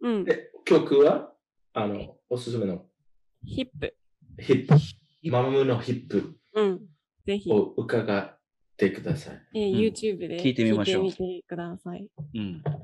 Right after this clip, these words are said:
Speaker 2: えーと、と、
Speaker 1: え、だ-
Speaker 2: じょ-、男性向けのグループ。
Speaker 1: トゥワイスじゃない？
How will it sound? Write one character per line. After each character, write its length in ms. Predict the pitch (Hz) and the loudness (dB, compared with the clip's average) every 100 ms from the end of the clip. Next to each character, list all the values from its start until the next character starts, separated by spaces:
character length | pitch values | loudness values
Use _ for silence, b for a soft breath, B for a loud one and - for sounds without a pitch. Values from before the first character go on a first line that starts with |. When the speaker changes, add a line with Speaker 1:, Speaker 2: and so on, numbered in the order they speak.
| - _ _ - | -16 _ _ -10
Speaker 2:
え 280 | 104 95 - | -6 -6 -6
ー 20 | |
と、 120 | - | -6
と、 200 | - 202 196 | 2 2 4
Speaker 1:
え、 20 | |
だ- 140 | 202 | 2
Speaker 2:
じ 60 | 123 | 6
ょ-、 300 | 120 - - _ | 6 4 -4 _
男 220 | 127 123 | 0 0
性 380 | 120 107 101 - _ _ - | 4 4 4 0 _ _ -8
向 140 | 117 | -2
け 120 | 101 | 0
の 280 | 90 92 - _ _ - - - - _ _ _ 196 | 0 -2 -6 _ _ -20 -20 -20 -20 _ _ _ _
グ 100 | 202 | -6
ル 60 | 185 | -4
ー 0 | |
プ。 0 | |
Speaker 1:
ト 40 | |
ゥ 40 | 190 | -2
ワ 40 | |
イ 40 | 311 | -4
ス 160 | - | -4
じ 80 | 202 | -8
ゃ 60 | 165 | -4
な 180 | 170 | -4
い？ 100 | 214 | -6